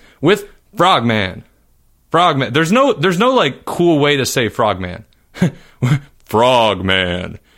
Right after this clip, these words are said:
Here comes the Frogman. All right, the story today, th-, this week, this is the last one. Story this week is Frogman. <laughs> It sounds so d-, all right, the story this week is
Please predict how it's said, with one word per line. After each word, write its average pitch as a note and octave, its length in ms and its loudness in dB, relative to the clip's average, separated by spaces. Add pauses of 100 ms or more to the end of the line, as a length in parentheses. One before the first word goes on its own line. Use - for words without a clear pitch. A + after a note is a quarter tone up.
(120)
Here D#3 200 0
comes F3 360 -2
the C#3 160 -2
Frogman. G#2+ 920 -2 (760)
All C3+ 80 0
right, B2 160 0
the B2 100 -2
story F3+ 300 0
today, D3+ 420 0
th-, C3 260 -2
this - 200 -4
week, C3+ 160 -2
this A#2+ 80 -4
is A#2+ 140 -2
the A2 80 -2
last G2 200 -2
one. F#2 140 -10 (220)
Story F#3+ 280 0
this E3+ 220 -2
week D3 320 -2
is D3 320 -2 (320)
Frogman. G#2 1120 -2
<laughs> - 40 -14 (220)
It C#3 80 0
sounds B2+ 380 -4
so - 220 -8
d-, A2 100 -14 (340)
all C#3 80 0
right, C3+ 160 -2 (220)
the C#3 100 0
story F3+ 520 0
this D3+ 300 -2
week B2+ 380 -4
is C3 320 0